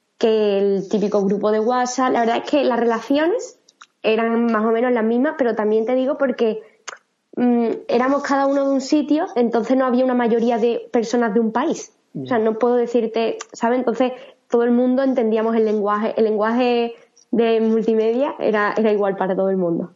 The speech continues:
Speaker 1: o sea, igual.
Speaker 2: ¿Dónde vivías?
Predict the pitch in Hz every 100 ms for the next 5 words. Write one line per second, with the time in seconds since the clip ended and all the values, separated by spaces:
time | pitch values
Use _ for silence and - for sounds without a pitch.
0 | - 196 185 180 180 - - _ _ _
1 | - - 165 208 226 233 202 - - -
2 | -